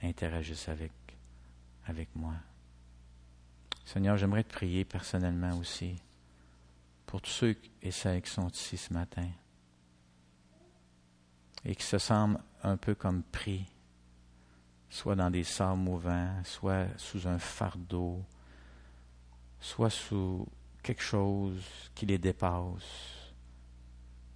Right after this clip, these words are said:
Puis, Seigneur, ils ont de la difficulté ce matin à même penser que peut-être, euh, il y a de l'espoir pour eux.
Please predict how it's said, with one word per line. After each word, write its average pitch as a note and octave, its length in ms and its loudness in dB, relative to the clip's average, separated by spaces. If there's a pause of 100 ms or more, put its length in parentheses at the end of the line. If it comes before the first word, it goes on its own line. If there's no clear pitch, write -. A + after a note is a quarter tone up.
(160)
Puis, G2+ 320 0 (180)
Seigneur, G2 580 2
ils F#2 260 -4
ont G2 60 2
de F2+ 60 -2
la F#2 80 2
difficulté - 640 -4
ce F#2 160 -6
matin F2+ 340 0
à E2+ 60 2
même F2+ 240 2
penser F#2+ 400 0
que - 120 -6
peut-être, F2+ 600 -2
euh, F2 140 -4 (1700)
il G2+ 80 0
y G2+ 40 6
a G2 40 6
de F#2+ 60 4
l'espoir F#2 500 2
pour F2 280 -4
eux. F2 100 -4